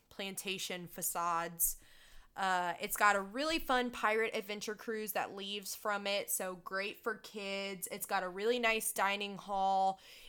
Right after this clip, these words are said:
It's dog friendly, so that's a really big plus. So it's a little, it's definitely on the more expensive side, but it's not as expensive as Saratoga. It's a very good family place as well. And then the last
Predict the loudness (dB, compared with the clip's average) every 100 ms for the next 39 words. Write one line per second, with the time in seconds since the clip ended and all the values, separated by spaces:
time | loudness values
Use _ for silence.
0 | -10 -8 -2 2 4 2 -4 4 6 6
1 | 2 -2 -2 -2 -6 _ -20 -6 -2 2
2 | 2 2 -2 -2 -2 -4 -8 -6 0 2
3 | 2 6 8 6 4 _ -2 2 6 4
4 | 4 0 2 4 4 4 2 2 2 2
5 | 2 0 0 0 0 0 -2 -2 -2 -2
6 | 2 4 6 6 4 0 -2 0 0 2
7 | 2 2 -2 -6 -6 -6 -6 -2 0 0
8 | -4 -4 -4 0 2 2 0 -4 -6 -4
9 | -4 -4 -6 -8 -6 -6 -4 -6 -6 -6
10 | -10 -14 -20 -20 -20 -20 _ _ -20 _
11 | _ _ -12 -6 -4 -4 -8 -4 -2 0
12 | -2 -6 -12 -10 -4 -2 -2 -2 -4 -6
13 | -2 2 4 4 0 -6